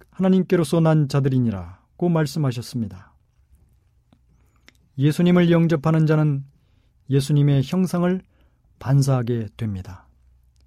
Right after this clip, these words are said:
빙점의 작가인 미우라 야이코는, 에, 그녀는 결혼한 후에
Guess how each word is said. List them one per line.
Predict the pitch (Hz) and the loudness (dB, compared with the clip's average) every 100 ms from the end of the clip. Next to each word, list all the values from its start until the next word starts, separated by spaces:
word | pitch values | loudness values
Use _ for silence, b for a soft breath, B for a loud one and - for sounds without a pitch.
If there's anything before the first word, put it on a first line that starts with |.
| _ _ _ _ _ - | _ _ _ _ _ -4
빙점의 | 151 175 196 190 | -2 0 2 2
작가인 | 185 165 170 175 175 107 131 | 2 0 2 2 2 0 -4
미우라 | 117 147 160 160 | -2 0 2 2
야이코는, | 139 139 139 139 156 104 - _ _ _ _ _ _ _ _ - | 2 0 -2 -4 -4 -6 -12 _ _ _ _ _ _ _ _ -6
에, | 131 131 127 - _ _ _ - _ _ _ _ | -4 -2 -4 -8 _ _ _ -20 _ _ _ _
그녀는 | - 151 180 170 | 0 4 4 4
결혼한 | 151 160 160 156 | 2 2 2 0
후에 | 156 - 160 143 117 | 0 0 0 0 -2